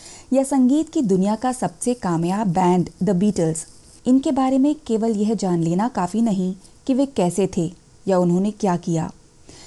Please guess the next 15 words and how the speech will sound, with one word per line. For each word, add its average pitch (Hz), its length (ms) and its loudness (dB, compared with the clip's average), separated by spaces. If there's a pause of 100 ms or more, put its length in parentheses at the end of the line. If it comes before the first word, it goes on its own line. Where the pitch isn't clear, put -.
(160)
यह 285 180 2
जानकारी 285 540 0 (120)
उतनी 214 260 0
ही 277 180 6
मानीखेज 202 680 2
है 185 260 -2 (500)
कि 294 80 0
ये 294 140 2
किन 311 240 2
हालात 196 500 0
की 196 120 -4
उपज 175 420 -4
थे 180 160 -6 (460)
और 190 100 2
उन्हें 202 360 0